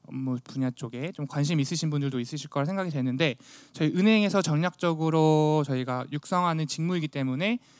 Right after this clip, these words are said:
이쪽 금-, 이쪽 직무로 성-, 본인이 커리어 패스를 쌓고 싶다, 아니면 나는 자신 있다, 강점이 있다 하시는 분들은 미래성장으로 지원을 해주시면 됩니다. 그리고 이제 일정 기간 영업점 근무 후 이제 개인의 종합 역량이나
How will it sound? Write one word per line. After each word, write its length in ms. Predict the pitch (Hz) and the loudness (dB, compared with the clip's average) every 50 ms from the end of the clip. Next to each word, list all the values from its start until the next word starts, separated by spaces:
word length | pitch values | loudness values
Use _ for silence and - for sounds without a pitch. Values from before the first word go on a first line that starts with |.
| - _ _ | -20 _ _
이쪽 300 | 156 147 - 160 156 - | -14 -8 -8 -8 -10 -6
금-, 340 | - 160 151 151 151 156 - - | -4 -4 -2 -2 -2 -4 -4 -8
이쪽 360 | 156 - - 165 151 147 - _ _ _ _ _ _ | -12 -10 -6 -6 -6 -6 -8 _ _ _ _ _ _
직무로 680 | - - 196 208 214 208 202 190 185 180 170 190 202 190 | -4 0 0 2 2 0 0 -2 -2 0 2 2 2 2
성-, 200 | - - 233 233 - 139 143 | 0 -4 -8 -8 -8 -16 -12
본인이 320 | - 147 143 143 143 139 | -10 -8 -8 -6 -8 -8
커리어 240 | 131 - 262 262 277 | -6 -4 -2 -2 -2
패스를 320 | 262 262 233 - 175 175 | -2 -4 -8 -6 -10 -10
쌓고 240 | - 233 233 - 262 | -8 -8 -6 -4 -6
싶다, 340 | 240 - - _ - 131 - _ _ _ _ _ _ _ _ _ _ _ _ _ _ | -6 -6 -12 _ -14 -14 -14 _ _ _ _ _ _ _ _ _ _ _ _ _ _
아니면 240 | 147 147 147 151 147 | -8 -6 -4 -2 -2
나는 220 | 139 131 139 143 139 | 0 0 0 -2 -2
자신 320 | - - 147 147 147 190 170 | -2 -4 -2 -2 0 -2 -2
있다, 200 | 143 127 - 139 | -2 -4 -4 -4
강점이 380 | 147 151 156 156 196 180 160 | -2 -2 0 0 0 0 0
있다 160 | 143 - 160 | -2 -2 -2
하시는 240 | 160 165 185 185 180 | -4 -4 -4 -6 -6
분들은 440 | 160 139 143 131 139 160 226 277 277 - _ _ | -4 -4 -4 -2 2 2 2 2 2 -2 _ _
미래성장으로 800 | - 185 160 165 156 165 160 151 156 147 139 135 160 196 240 262 | -4 0 0 2 0 0 0 0 0 0 2 2 2 2 2 2
지원을 460 | - - - - 156 143 139 143 147 | 0 -2 -4 -2 0 0 0 0 0
해주시면 520 | 165 180 185 175 - - 160 180 190 196 196 | -2 -2 -4 -6 -6 -4 -2 0 0 0 -2
됩니다. 340 | - 131 123 120 - - - _ _ _ _ _ _ _ _ _ _ - - - _ _ _ _ _ _ _ _ _ _ _ | -4 -4 -6 -6 -6 -10 -18 _ _ _ _ _ _ _ _ _ _ -20 -20 -20 _ _ _ _ _ _ _ _ _ _ _
그리고 540 | _ - 190 196 170 190 185 185 180 180 170 | _ -4 -4 -2 0 2 2 4 4 4 4
이제 120 | 160 156 165 | 2 2 2
일정 340 | 233 269 - 349 359 330 | 0 4 8 8 8 8
기간 320 | 311 285 277 240 247 233 175 | 6 4 6 6 6 6 6
영업점 560 | 147 151 180 214 208 - - 214 202 202 196 | 4 4 4 2 2 2 2 4 4 4 2
근무 360 | 208 - 165 165 165 165 165 | 0 -2 -2 0 2 2 2
후 320 | 165 151 233 220 147 113 - _ _ _ _ | 2 4 4 4 4 2 -2 _ _ _ _
이제 100 | - 143 | -12 -12
개인의 480 | - - - 165 170 175 180 175 175 160 | -8 -6 -4 -2 -2 -2 -2 -2 -4 -4
종합 400 | - - 151 151 160 151 - - | -6 -6 0 0 0 0 0 -4
역량이나 720 | 139 139 156 165 180 175 170 160 139 147 175 214 262 269 | -4 -2 -2 0 0 0 0 0 0 2 2 2 2 0